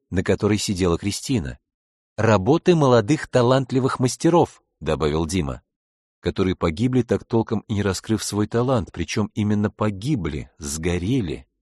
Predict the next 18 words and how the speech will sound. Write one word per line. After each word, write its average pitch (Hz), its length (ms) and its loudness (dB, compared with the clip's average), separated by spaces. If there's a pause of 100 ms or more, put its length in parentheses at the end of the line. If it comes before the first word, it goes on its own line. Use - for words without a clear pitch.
(340)
Думаешь, 92 340 0
отец 101 260 -2
помогал 92 380 2
Скоробогатову 92 680 0
находить 95 520 -2
этих - 360 -8
погорельцев?" 92 840 -2 (720)
"Что-то 185 300 2
вроде 165 220 4
того. 160 340 2 (340)
Только 123 340 2
у 127 80 0
нас 131 240 0
маловато 131 420 4
данных, 143 520 0
это 113 180 -2
лишь 113 280 0
предположение. 120 1000 0